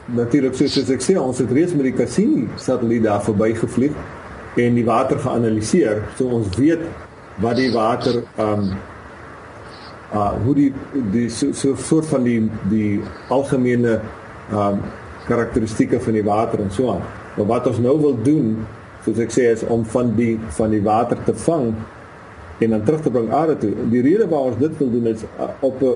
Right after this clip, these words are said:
op 'n satelliet, veral as jy so ver van die aarde af is, is jy baie beperk met die hoeveelheid krag wat jy het, eh, en dit, eh, vir, eh, beïnvloed weer die, die sensitiwiteit van die instrumente wat jy kan sit. Want onthou, die instrument wat jy daar kan bou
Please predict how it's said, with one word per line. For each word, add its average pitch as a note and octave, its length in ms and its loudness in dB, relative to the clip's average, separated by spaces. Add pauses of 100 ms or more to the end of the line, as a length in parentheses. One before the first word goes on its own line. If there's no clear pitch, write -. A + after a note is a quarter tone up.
(100)
op - 100 -2
'n B2+ 60 0
satelliet, C#3 560 0
veral E3+ 380 2
as F#3 120 0
jy D#3 80 2
so D#3+ 180 2
ver D#3 320 2
van C#3 120 -2
die B2+ 120 0
aarde B2+ 260 2
af - 200 -2
is, G#2+ 140 -4
is G#2+ 100 0
jy A#2+ 120 2
baie C3+ 220 2
beperk D3 480 0
met A#2+ 120 0
die A#2 120 2
hoeveelheid B2 480 2
krag B2 320 0
wat A2+ 180 2
jy A2 160 2 (140)
het, A2 100 2 (560)
eh, A2 320 2
en A2+ 100 2
dit, C3+ 360 0
eh, A#2+ 260 4 (800)
vir, A#2+ 120 2
eh, A#2+ 320 0 (400)
beïnvloed B2 480 2
weer B2+ 220 4
die, A#2 340 2
die G#2+ 140 0
sensitiwiteit B2 800 0
van A#2+ 160 2
die A#2+ 140 2
instrumente A#2 580 0
wat A2 180 0
jy A2+ 140 2
kan A2 140 0
sit. A#2 220 0
Want A2+ 240 2
onthou, C3 280 4 (640)
die B2 180 4
instrument C3+ 460 0
wat B2+ 160 0
jy A#2+ 100 4
daar C3 240 2
kan C3 200 2
bou C3 160 4